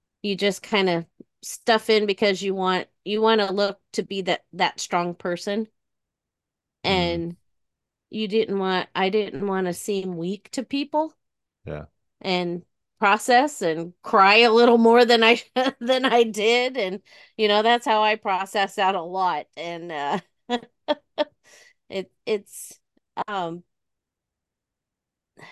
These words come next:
Speaker 1: it was a,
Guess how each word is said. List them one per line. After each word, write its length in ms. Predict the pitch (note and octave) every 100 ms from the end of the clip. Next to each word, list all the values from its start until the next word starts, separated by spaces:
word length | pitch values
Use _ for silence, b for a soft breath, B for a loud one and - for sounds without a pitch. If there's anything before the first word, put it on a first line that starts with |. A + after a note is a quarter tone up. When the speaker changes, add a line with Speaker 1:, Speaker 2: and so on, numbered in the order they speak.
| B _ _ _ _ _ _ _ _ _ _ _ _ _ _ -
Speaker 1:
it 140 | C4+
was 200 | C4+ B3+
a, 240 | B3+ A#3